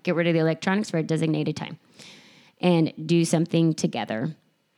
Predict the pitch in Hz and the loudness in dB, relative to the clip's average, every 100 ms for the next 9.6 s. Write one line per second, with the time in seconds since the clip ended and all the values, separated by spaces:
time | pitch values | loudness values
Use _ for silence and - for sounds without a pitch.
0 | _ - _ 190 185 240 240 233 240 233 | _ -16 _ 2 4 4 4 2 2 2
1 | 233 - 208 - - - - - 202 190 | 0 0 -4 -4 -10 -14 -14 -2 0 2
2 | 202 - 185 - - 165 165 196 - - | 0 -2 -6 -6 -6 -4 0 0 -2 -20
3 | - - - 202 180 180 180 160 - 208 | -20 -16 0 0 2 2 4 2 2 4
4 | 214 190 180 185 180 170 170 160 156 - | 4 6 6 4 4 4 4 2 0 0
5 | 160 123 - - - _ 170 165 - 160 | -2 -2 -10 -14 -20 _ -8 -6 -2 -2
6 | 156 120 156 - 95 - _ - - - | 0 -2 -2 -2 -6 -8 _ -20 -20 -12
7 | - 175 180 - 233 240 240 - - _ | -2 0 2 4 4 4 2 -10 -20 _
8 | _ _ _ _ _ - - 269 277 294 | _ _ _ _ _ -10 -2 0 0 -4
9 | - 214 196 190 196 | -2 -2 0 0 0